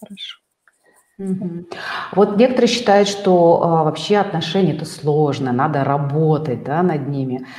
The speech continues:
Speaker 2: Но вот, э, <laughs> я, честно говоря, всегда в этот момент удивляюсь. Если в отношениях, э, как бы комфортно и отношения ценны для человека, да,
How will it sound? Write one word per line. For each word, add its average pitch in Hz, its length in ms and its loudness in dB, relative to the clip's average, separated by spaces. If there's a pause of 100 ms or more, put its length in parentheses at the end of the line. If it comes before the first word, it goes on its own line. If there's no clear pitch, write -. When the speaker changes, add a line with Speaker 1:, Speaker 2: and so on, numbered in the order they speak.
(160)
Speaker 2:
Но 170 200 0
вот, 185 280 2
э, 165 760 0
<laughs> 180 600 0
я, 202 280 2
честно - 240 -10
говоря, 190 180 0
всегда 185 300 2
в - 20 4
этот 180 180 0
момент 175 320 0
удивляюсь. 185 680 2 (360)
Если 185 240 -2
в 190 40 2
отношениях, 196 640 -2
э, 170 200 -2
как 165 180 -10
бы 160 80 -8
комфортно 208 580 0
и 180 260 0
отношения 180 520 0
ценны 202 600 2
для 196 120 -6
человека, 160 640 -4
да, 202 240 -2